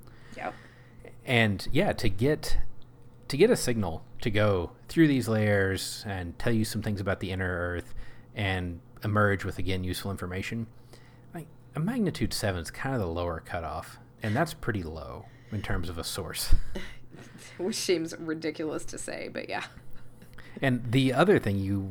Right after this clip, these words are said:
Speaker 2: really want are deep earthquakes. You want the source to be down deep where we don't have all that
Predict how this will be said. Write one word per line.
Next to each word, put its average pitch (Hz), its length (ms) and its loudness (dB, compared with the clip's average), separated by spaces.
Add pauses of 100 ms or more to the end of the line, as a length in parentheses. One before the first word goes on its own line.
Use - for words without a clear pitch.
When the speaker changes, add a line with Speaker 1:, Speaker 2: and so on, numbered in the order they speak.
(120)
Speaker 2:
really 135 360 6
want 82 300 -2 (280)
are 120 280 2 (200)
deep 220 300 2 (560)
earthquakes. - 720 -8 (380)
You 123 140 2
want 160 140 4
the 165 100 0
source 160 400 6
to - 100 -4
be 113 160 4
down 98 280 0
deep 120 300 2
where 104 60 0
we 104 100 4
don't 104 140 4
have 98 160 0
all 98 120 2
that 92 160 -2